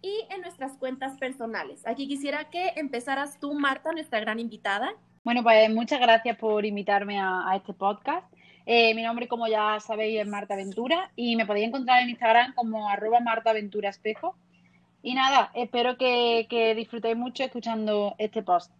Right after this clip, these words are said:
Speaker 2: podcast.
Speaker 1: Muchísimas gracias, Marta. Pues bueno, mi nombre es Nadia Gómez, me encuentran como Nadia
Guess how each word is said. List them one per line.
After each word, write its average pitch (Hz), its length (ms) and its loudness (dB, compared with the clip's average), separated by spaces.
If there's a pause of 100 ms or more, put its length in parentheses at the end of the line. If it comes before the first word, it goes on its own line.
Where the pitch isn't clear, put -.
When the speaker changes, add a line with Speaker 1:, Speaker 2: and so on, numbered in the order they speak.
Speaker 2:
podcast. - 500 -2 (540)
Speaker 1:
Muchísimas 285 680 -2
gracias, 240 460 0
Marta. 196 440 -14 (340)
Pues 240 160 -2
bueno, 254 280 -4
mi 262 160 -2
nombre 311 500 -4
es 311 80 -10 (100)
Nadia 269 480 -2
Gómez, 277 640 -6
me 254 120 -4
encuentran 277 560 -6
como 294 340 -4 (120)
Nadia 277 640 -6